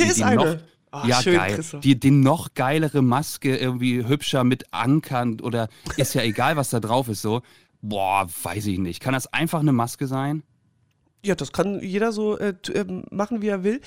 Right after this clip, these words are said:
Speaker 2: Ich glaube, es wird uns so lange, ähm, begleiten, dass es auch okay ist, wenn es gut aussieht.
Speaker 1: Mhm.
Speaker 2: Mhm.
Speaker 1: Ja, soweit bin ich noch nicht. Aber ich bin, ich bin noch nie der Styler gewesen. Deswegen, das, das, deswegen, ich,
Speaker 2: Stimmt,
Speaker 1: ich
Speaker 2: du
Speaker 1: spreche
Speaker 2: trägst auch
Speaker 1: von
Speaker 2: noch Tube-Schal, ne?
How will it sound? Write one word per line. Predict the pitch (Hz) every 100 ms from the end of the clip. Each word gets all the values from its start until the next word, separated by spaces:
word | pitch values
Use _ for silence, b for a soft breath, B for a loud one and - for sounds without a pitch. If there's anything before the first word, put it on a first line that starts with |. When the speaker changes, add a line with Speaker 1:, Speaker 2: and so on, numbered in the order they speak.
| B B
Speaker 2:
Ich | - -
glaube, | 233 226 226 226
es | 196 190
wird | 208
uns | 196 185
so | 220
lange, | 226 208 214 208 -
ähm, | 208 190 196 202 _ _ _ _ _ _ _ -
begleiten, | 196 190 190 220 220 214 b b
dass | 196
es | 196 -
auch | 202 262
okay | 233 - 220
ist, | 202 202
wenn | 208 202
es | -
gut | 202 190
aussieht. | 165 160 - _ _ _ _ _ _ -
Speaker 1:
Mhm. | 98 98 104 _ _ _ -
Speaker 2:
Mhm. | 180 175 B B B
Speaker 1:
Ja, | 120 123
soweit | 120 135 127
bin | 135
ich |
noch | 120
nicht. | 104 98 123
Aber | 131 - -
ich | 135 -
bin, | 156
ich | 131
bin | - 147
noch | 139
nie | 156
der | 131
Styler | 107 104 95 90
gewesen. | 87 90 90
Deswegen, | 92 123 107 87
das, | 90
das, | 104 -
deswegen, | 104 101 113 -
ich, | -
Speaker 2:
Stimmt, | 262
Speaker 1:
ich | 220
Speaker 2:
du |
Speaker 1:
spreche | - 151
Speaker 2:
trägst | 160
auch | 269
Speaker 1:
von |
Speaker 2:
noch | 247
Tube-Schal, | - 202 170 - 135
ne? | 156